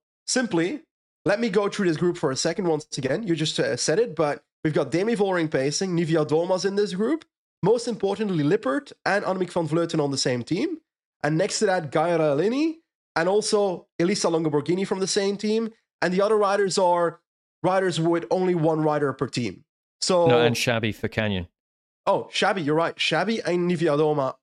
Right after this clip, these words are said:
Speaker 1: also both in this, in this group as well. So that's three teams with two riders who can roll attacks on Vollering.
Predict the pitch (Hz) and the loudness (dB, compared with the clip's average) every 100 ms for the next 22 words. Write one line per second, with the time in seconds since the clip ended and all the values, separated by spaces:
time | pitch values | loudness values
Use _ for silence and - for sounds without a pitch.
0 | _ 156 180 - 160 160 147 151 - - | _ -2 -2 0 0 2 0 0 -6 -4
1 | 143 135 131 - _ _ - 151 131 143 | -2 -2 -2 -6 _ _ -4 -2 0 -2
2 | 143 120 131 113 107 _ - 185 175 - | -2 -2 -2 -2 -6 _ -4 -2 -2 -4
3 | - - 320 349 349 294 247 151 117 - | -12 -2 2 0 0 -2 0 -2 -2 -6
4 | - _ _ 175 175 277 277 240 247 240 | -8 _ _ -6 -2 0 2 2 0 -2
5 | - 220 185 196 190 190 175 170 160 143 | -4 -2 -2 0 -2 -2 -2 -2 -2 0
6 | 165 208 262 349 | 0 0 -2 -6